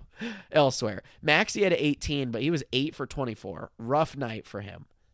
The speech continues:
And outside of that, there was not a single other Sixer in double digits scoring-wise. Now, let's cover Embiid's stat line. I'm sure you all know it by now. Joel Embiid had fifty-nine points.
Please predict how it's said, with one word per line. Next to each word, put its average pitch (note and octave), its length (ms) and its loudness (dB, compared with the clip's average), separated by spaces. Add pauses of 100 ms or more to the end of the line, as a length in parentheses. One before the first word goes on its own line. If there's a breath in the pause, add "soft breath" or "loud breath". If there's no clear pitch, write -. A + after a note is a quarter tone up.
(240)
And D3+ 220 0
outside G#3 520 4
of C#3+ 120 0
that, A#2+ 340 -2
there D3+ 200 2
was D#3 300 2
not D#3 320 0
a D3+ 140 2
single G3 600 0
other D#3+ 220 2
Sixer D#3 500 -6 (1120 soft breath)
in C#3 160 0
double B2+ 240 0
digits G#2+ 420 -10
scoring-wise. - 800 -12 (1700)
Now, C#3 200 2
let's D3 160 0
cover E3+ 300 2
Embiid's B2+ 420 -2
stat - 320 -6
line. G#2+ 180 -12
I'm G#2 80 -10
sure C3 180 -2
you C3 140 2
all A#2+ 180 2
know A2 220 -6
it A2 80 -10
by G#2 140 -6
now. G#2 240 -12 (300 soft breath)
Joel E3+ 340 4
Embiid F#3+ 240 2
had C#3+ 140 2
fifty-nine G3 760 -2
points. - 580 -6